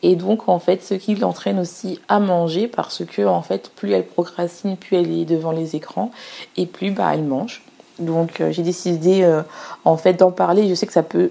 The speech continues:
euh, toucher beaucoup de monde parce que ça m'a aussi touchée.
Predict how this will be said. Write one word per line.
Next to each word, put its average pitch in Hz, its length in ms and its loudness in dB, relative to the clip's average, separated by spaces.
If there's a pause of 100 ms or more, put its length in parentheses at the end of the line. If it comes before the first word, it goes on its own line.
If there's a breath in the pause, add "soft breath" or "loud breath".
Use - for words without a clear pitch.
euh, 160 200 -4
toucher 175 340 -8
beaucoup 190 320 -4
de 202 120 -4
monde 202 280 2
parce - 120 -2
que - 80 -12
ça 185 120 -2
m'a 180 100 -2
aussi 208 220 -2
touchée. 208 440 0